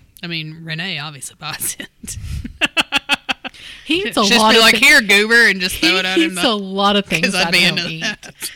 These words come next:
Speaker 2: including Spam and Viennese sausages. I
Speaker 1: Hey,
Speaker 2: don't eat this stuff. <laughs>
Speaker 1: those are both amazing. And don't
Speaker 2: Uh,
Speaker 1: you
Speaker 2: I will
Speaker 1: dare
Speaker 2: take
Speaker 1: speak
Speaker 2: your
Speaker 1: ill
Speaker 2: word
Speaker 1: of them.
Speaker 2: for it.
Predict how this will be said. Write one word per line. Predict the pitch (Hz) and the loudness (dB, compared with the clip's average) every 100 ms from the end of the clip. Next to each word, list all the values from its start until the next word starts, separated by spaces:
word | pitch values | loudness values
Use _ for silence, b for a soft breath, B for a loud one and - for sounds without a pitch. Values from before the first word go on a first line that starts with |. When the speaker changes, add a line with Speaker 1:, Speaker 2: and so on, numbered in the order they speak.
| _ | _
Speaker 2:
including | 202 208 202 247 240 220 202 196 | -12 -12 -10 -8 -6 -6 -6 -8
Spam | 208 - - 214 190 190 190 | -10 -10 -4 -2 0 0 -2
and | 185 | -4
Viennese | 180 175 175 175 175 - | -4 -4 -4 -4 -6 -4
sausages. | 170 165 - 151 143 160 | -4 -4 -10 -14 -16 -6
I | 208 | 0
Speaker 1:
Hey, | 294 208 | 2 2
Speaker 2:
don't | 165 | 0
eat | 214 - | -2 -4
this | - | -10
stuff. | - - 226 - | -10 -12 -18 -6
<laughs> | |
Speaker 1:
those | 302 196 - | -4 -2 -2
are | - | -2
both | 185 - - | -4 -4 -8
amazing. | 180 175 165 170 170 165 - | -12 -10 -10 -12 -16 -16 -8
And | 175 | -4
don't | 185 196 | -2 -2
Speaker 2:
Uh, | |
Speaker 1:
you | 190 | -2
Speaker 2:
I | 185 | 0
will | 180 | 2
Speaker 1:
dare | 180 | 2
Speaker 2:
take | - 226 | 2 0
Speaker 1:
speak | 170 | 0
Speaker 2:
your | 240 | 0
Speaker 1:
ill | 214 | 0
Speaker 2:
word | 202 190 | -2 -4
Speaker 1:
of | - | -4
them. | 254 | -6
Speaker 2:
for | - | -6
it. | - - B B | -14 -20 B B